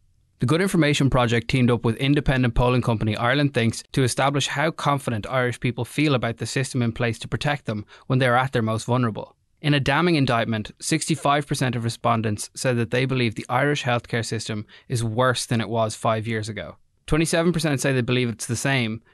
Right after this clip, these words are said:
and a paltry minority of seven percent believe that it has improved. This trend held firm across all age demographics, with both old and young expressing pessimism over the direction of the healthcare service.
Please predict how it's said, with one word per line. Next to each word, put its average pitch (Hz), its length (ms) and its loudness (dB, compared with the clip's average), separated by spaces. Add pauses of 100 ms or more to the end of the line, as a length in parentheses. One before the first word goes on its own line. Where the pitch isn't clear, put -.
(100)
and 127 100 0
a 113 60 -2
paltry 139 340 2
minority 117 600 2
of 120 100 -10
seven 131 300 0
percent 113 400 -2
believe 117 240 0
that 117 160 -4
it 110 100 -6
has 113 220 -4
improved. 101 500 -8 (540)
This 160 180 2
trend 170 320 2
held 139 260 2
firm 127 280 2
across 120 340 2
all 143 340 2
age 131 280 -2
demographics, 110 640 -4
with 117 160 -6
both 123 240 2
old 135 340 2
and 131 220 0
young 117 320 0
expressing 120 480 -2
pessimism 113 640 -2
over 117 220 -2
the 110 80 -6
direction 113 400 -2
of 107 80 -6
the 113 80 -6
healthcare 110 440 -4
service. - 520 -12